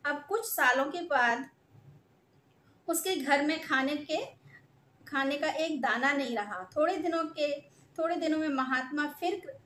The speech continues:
आए और भिक्षा मांगी, परंतु सेठानी ने कहा कि "महाराज, मेरे घर में खाने को अन्न नहीं है, आपको क्या दे सकती हूँ?" तब महात्मा ने कहा कि "जब तुम्हारे घर में सब कुछ था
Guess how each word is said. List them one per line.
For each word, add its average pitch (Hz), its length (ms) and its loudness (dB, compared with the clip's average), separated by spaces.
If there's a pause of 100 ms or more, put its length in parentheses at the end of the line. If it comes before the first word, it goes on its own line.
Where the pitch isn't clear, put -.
आए 233 340 -2 (600)
और 262 200 4
भिक्षा 302 400 0
मांगी, 285 480 0 (200)
परंतु 330 320 2 (340)
सेठानी 269 500 2
ने 349 100 2
कहा 320 280 -2
कि 339 200 -4
"महाराज, 285 440 0
मेरे 285 260 0
घर 294 220 -4
में 330 220 -2
खाने 262 320 -4
को 294 140 -2 (640)
अन्न 311 280 2
नहीं 233 340 -4
है, 190 240 -14 (500)
आपको 294 300 2
क्या 302 220 4
दे 294 180 2
सकती 269 380 -4
हूँ?" 240 180 -4
तब 294 120 -2
महात्मा 311 500 0
ने 370 120 2
कहा 359 300 0
कि 349 180 -2
"जब 339 180 2
तुम्हारे 302 460 0
घर 302 220 0
में 339 160 4
सब 277 420 -4
कुछ 440 220 -6
था 311 240 0